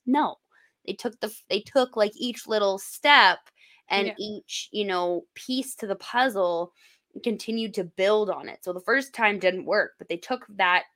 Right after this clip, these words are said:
Speaker 1: they took the situation, they improved it, they fixed it. Second time didn't work, they improved it, they fixed it. Probably took a million times. I don't know. I don't know anything about that situation, but they didn't fly to space the first time. Like,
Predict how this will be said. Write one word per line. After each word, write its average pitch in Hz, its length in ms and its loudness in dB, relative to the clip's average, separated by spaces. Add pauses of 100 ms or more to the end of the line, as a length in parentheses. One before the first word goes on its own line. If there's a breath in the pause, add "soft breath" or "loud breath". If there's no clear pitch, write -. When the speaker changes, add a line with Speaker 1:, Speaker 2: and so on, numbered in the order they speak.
(280)
Speaker 1:
they 180 180 -6
took - 300 -12
the 214 100 -6
situation, 185 800 -4 (400 soft breath)
they 185 120 2
improved 185 500 -2
it, - 140 -6
they - 80 -8 (120)
fixed 220 340 -2
it. - 160 -14 (120)
Second 214 320 0
time 170 180 0
didn't 139 240 -12
work, - 260 -12
they - 80 -6
improved 180 440 -4
it, - 140 -8
they 180 100 -6
fixed 233 380 -4
it. - 100 -8 (380 loud breath)
Probably 349 300 4
took 302 240 2
a 285 40 0
million 285 360 0
times. 254 460 -2
I 214 100 0
don't 175 120 -4
know. 196 140 -2 (120)
I 208 60 -2
don't 196 100 0
know 156 160 -10
anything 214 240 -2
about 196 260 0
that - 180 -4
situation, - 500 -10
but - 160 4 (800 soft breath)
they 302 140 6
didn't 339 340 0
fly 294 180 6
to 233 60 0
space 277 380 -2
the 226 80 -4
first 196 280 -2
time. 247 400 4
Like, 196 180 -2